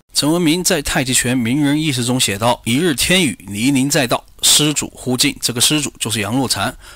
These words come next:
而所着双履，粉底上洁白如新，无点污，此乃踏雪无痕之功也。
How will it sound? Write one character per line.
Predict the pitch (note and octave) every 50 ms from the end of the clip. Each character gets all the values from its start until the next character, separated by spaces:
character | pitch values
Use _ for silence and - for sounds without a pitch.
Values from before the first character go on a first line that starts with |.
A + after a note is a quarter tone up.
| - -
而 | B2+ D#3+
所 | D#3+ - - C3+ A2+ G2+
着 | G2+ G#2+ A#2+ C#3
双 | - - E3 F3+ E3
履， | - - -
粉 | - - - B2+ A#2 E3 G3
底 | F#3+ - A2 - - - -
上 | - - - G3+ E3 A#2+ G#2
洁 | - - G#2+ A#2+ D#3+
白 | E3+ - B2+ C3+
如 | C#3 C3 A2 A#2
新， | A#2+ - C3+ C3 - - - - - -
无 | - A2 C#3
点 | D3 - A#2+ G2 F2+
污， | G2 A#2 C#3+ E3 - - - - - - - - - -
此 | - - D3+ D3
乃 | C#3+ B2 G#2 F2+ - - -
踏 | - - G#3 F3 B2+
雪 | - - - A#2 D#2+
无 | C2 F2 A#2+ C#3+
痕 | - C3+ C#3 - - -
之 | - -
功 | D#3 - - F#3+ G#3 G#3+ F#3+
也。 | B2+ F#2 - -